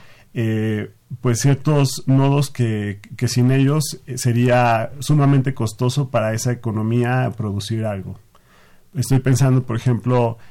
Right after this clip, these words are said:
en algunos sectores que fabrican ciertas piezas que a lo mejor van en, tanto en, en coches como en computadoras, como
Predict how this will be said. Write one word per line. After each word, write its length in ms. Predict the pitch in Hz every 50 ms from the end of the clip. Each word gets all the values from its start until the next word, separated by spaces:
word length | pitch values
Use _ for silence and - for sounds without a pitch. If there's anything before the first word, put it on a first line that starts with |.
| - - - - - -
en 240 | - 120 127 123 127
algunos 520 | 131 131 120 135 143 147 143 139 139 135 -
sectores 540 | 139 127 - - 147 147 147 147 151 135 -
que 800 | - - - 127 123 120 117 117 117 117 113 113 110 104 101 - - _ - - - - -
fabrican 580 | - - 127 127 131 139 131 - 147 147 143
ciertas 360 | 127 139 143 - - 139 131 -
piezas 420 | - 147 139 135 - 165 160 143
que 160 | - - 120 113
a 40 |
lo 80 | 107 107
mejor 260 | 107 - - 131 120
van 220 | 123 123 123 120 123 - -
en, 420 | 120 113 110 113 113 107 110 - - _ _ _ _ _
tanto 320 | - 117 117 110 - 117
en, 280 | 113 110 113 107 101 - - - -
en 720 | 120 113 113 110 110 110 110 107 110 110 107 107 107 95 - - _
coches 580 | - - 143 139 135 - - 135 131 131 127 -
como 280 | - - 110 101 107 104
en 60 | 98
computadoras, 880 | - 110 101 101 - - 113 107 110 120 127 131 123 123 120 117 -
como 340 | - - 104 101 104 104 101